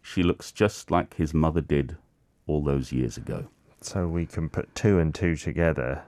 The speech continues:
Speaker 1: Yeah.
Speaker 2: and assume what happened, maybe taking some kind of revenge on her for many things.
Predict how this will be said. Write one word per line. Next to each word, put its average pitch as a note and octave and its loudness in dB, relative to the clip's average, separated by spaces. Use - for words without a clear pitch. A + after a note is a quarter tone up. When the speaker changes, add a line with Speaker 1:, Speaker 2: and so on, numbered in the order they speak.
Speaker 1:
Yeah. E2+ 4
Speaker 2:
and E2+ 4
assume E2 2
what D#2 2
happened, D2+ -2
maybe E2 2
taking E2+ 0
some E2 0
kind D#2+ 2
of D2+ 2
revenge D#2 4
on D2 -2
her D2+ 0
for D#2 -4
many E2 2
things. C#2+ -4